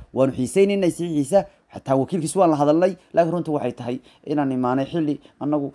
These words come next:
xaalado dhaqaale dari weyn aan la dhibaatoonaynin. Liverpool baan markaa qaadatay uu leeyahay. Marka wuxuu sheegay madaxweynaha Barcelona Laporte, wuxuu xitaa sheegay January inuu Barca wax ciyaartoy qaadan doonin xaalado dhaqaale dari darteed iyo nidaamka La Liga oo qabanaya inay xataa ninka ku dhawaadeen. Xilli la sheegay Barcelona in ay ganaaxa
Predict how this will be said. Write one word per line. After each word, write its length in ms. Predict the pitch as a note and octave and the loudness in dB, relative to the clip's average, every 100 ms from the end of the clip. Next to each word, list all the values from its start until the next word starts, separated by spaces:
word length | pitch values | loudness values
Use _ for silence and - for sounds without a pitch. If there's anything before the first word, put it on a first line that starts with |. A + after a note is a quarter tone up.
| _ - | _ -4
xaalado 240 | C#3+ D3+ | 0 2
dhaqaale 300 | D3 A2 B2 A#2 | 0 0 -2 0
dari 140 | C3 | 2
weyn 240 | D3 D3 B2 - - | 4 4 2 -8 -6
aan 120 | C#3+ D3 | 2 2
la 80 | |
dhibaatoonaynin. 560 | C#3+ C3+ B2 B2+ A2+ G2+ - | 4 2 2 -4 -4 -6 -4
Liverpool 260 | F#3+ F#3+ | -4 0
baan 140 | G3 E3 | 2 4
markaa 220 | - D#3+ | 2 0
qaadatay 320 | C3+ C#3 D3 | 2 2 2
uu 60 | D3 | 2
leeyahay. 280 | C#3+ B2 B2 | 2 2 0
Marka 180 | C#3+ G3+ | -4 -4
wuxuu 160 | G2+ | -8
sheegay 200 | A2+ C3+ D3+ | -6 -2 -2
madaxweynaha 320 | B2+ E3 C#3+ | 0 -2 2
Barcelona 420 | C3 B2+ D#3+ D#3 | 2 2 2 4
Laporte, 280 | - - A2 | 4 2 -4
wuxuu 120 | B2 | -8
xitaa 140 | A2 C3 | -4 -4
sheegay 240 | - C#3+ | -2 -4
January 320 | F#3+ E3+ D#3+ E3 _ - | -2 0 0 -4 _ -8
inuu 200 | F#3 F#3 | -4 2
Barca 240 | D#3+ D#3+ F#3+ | 2 2 0
wax 80 | - | 2
ciyaartoy 340 | E3 D3 F3 | 0 2 0
qaadan 320 | D#3 E3 F3+ | 4 4 4
doonin 220 | C3+ A2+ | -2 -2
xaalado 260 | G#2+ C3 D#3 | -2 0 0
dhaqaale 280 | D3 B2+ C#3 C3 | 0 2 2 2
dari 160 | C3+ | -2
darteed 360 | C3 F#3 C3+ G#2 - | 0 -2 -2 -8 -4
iyo 180 | C3+ D3 | 0 2
nidaamka 320 | D3 D#3 C#3 | 4 2 2
La 40 | C#3+ | 0
Liga 200 | D3 C#3+ | 0 4
oo 60 | D#3 | 4
qabanaya 360 | D3+ D#3 A2+ - _ _ - | 4 4 2 -6 _ _ -2
inay 180 | F3 D#3 | 2 2
xataa 220 | C3+ C#3+ | 2 -2
ninka 180 | C#3 B2 | -2 -4
ku 100 | C3 | -4
dhawaadeen. 380 | A#2 A2 A2 F#2+ _ - | 0 2 0 -6 _ 0
Xilli 200 | A#3+ D#3+ | 2 4
la 80 | B2+ | 2
sheegay 280 | B2+ C#3+ | 0 0
Barcelona 420 | B2+ A#2 F#3 F#3 D#3+ - _ _ | 0 0 2 2 0 -10 _ _
in 360 | G3+ B3+ A#3+ - | 0 2 2 0
ay 300 | D3+ D3+ D3+ C#3 | 2 4 4 2
ganaaxa 580 | C3+ D#3+ D3 B2 C3+ | 2 2 2 -2 -4